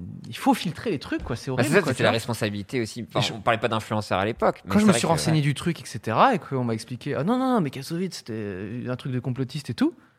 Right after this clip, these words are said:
Speaker 1: J'étais là en mode, mais What, putain ? Et moi, je... et en fait, tu te sens très bête, tu vois, derrière,
Speaker 2: Ouais.
Speaker 1: quoi.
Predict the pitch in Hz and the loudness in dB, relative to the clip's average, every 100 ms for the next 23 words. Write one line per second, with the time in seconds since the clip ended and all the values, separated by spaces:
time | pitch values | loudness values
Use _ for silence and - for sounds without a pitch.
0 | _ _ _ _ - - 170 139 117 92 | _ _ _ _ -8 2 4 4 2 -6
1 | 87 _ 147 175 170 170 165 - 147 180 | -20 _ -6 -2 0 -2 -4 -10 -10 -6
2 | 180 170 151 156 165 - 135 156 277 - | -4 -2 0 2 0 0 2 4 2 0
3 | 131 - 240 202 269 - - 156 135 135 | -6 0 4 8 6 4 -4 0 4 6
4 | 139 120 117 | 8 6 4